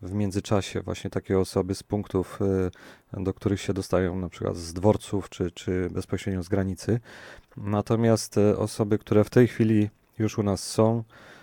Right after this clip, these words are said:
e, są to głównie, e, dzieci, mniej więcej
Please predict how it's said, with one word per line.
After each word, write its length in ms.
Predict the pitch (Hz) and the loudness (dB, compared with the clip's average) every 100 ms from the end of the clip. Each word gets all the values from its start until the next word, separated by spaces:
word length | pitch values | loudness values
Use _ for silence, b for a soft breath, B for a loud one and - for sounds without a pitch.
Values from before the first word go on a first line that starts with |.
| B _ 101 98 | B _ -8 -2
e, 580 | 101 95 95 90 90 87 | 0 2 0 -2 -4 -6
są 300 | - 107 101 | -2 0 0
to 180 | - 95 | 0 0
głównie, 600 | 98 107 98 104 95 87 - - | 2 2 2 0 0 -2 -8 -10
e, 200 | 101 87 | -6 -4
dzieci, 460 | 87 98 110 - 107 | 0 2 2 0 -4
mniej 140 | 95 | -2
więcej 640 | 90 98 - 95 90 80 | -4 -4 -4 -4 -2 -6